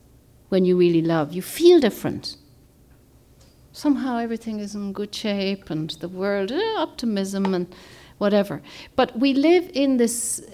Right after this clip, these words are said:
you know, like, fragmented world where, um,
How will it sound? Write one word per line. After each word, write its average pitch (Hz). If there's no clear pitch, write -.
you 240
know, 240
like, 226
fragmented 254
world 240
where, 226
um, 220